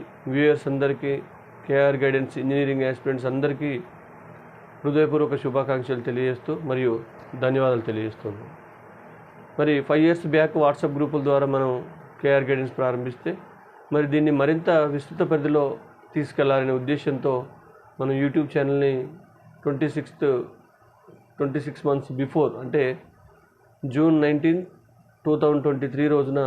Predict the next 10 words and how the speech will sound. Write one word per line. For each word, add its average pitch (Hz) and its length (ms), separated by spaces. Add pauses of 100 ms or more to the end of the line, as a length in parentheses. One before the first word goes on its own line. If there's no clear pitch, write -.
(520)
మిత్రుల 143 260
సహకారంతో, 131 680 (140)
అడ్వైజ్తో, 127 500 (520)
మన 131 120 (720)
పేరెంట్స్, 147 420
ఆస్పిరెంట్స్ 135 580
యొక్క 135 240
ప్రోత్సాహంతో 127 560
ప్రారంభించడం 127 640
జరిగింది. 110 320